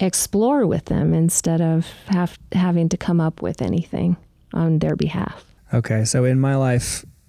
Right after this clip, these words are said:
Speaker 2: in hearing other people's stories, like, this, this feels like it's happening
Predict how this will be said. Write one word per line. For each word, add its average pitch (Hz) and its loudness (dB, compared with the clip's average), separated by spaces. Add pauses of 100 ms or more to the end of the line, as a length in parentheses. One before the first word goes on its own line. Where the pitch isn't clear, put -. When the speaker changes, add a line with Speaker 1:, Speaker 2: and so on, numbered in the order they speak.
(140)
Speaker 2:
in 123 2
hearing 123 2
other 113 2
people's 113 0
stories, 107 -2 (100)
like, 120 0
this, - -2 (640)
this 131 -4
feels 123 0
like 110 -2 (300)
it's 127 -2
happening 110 0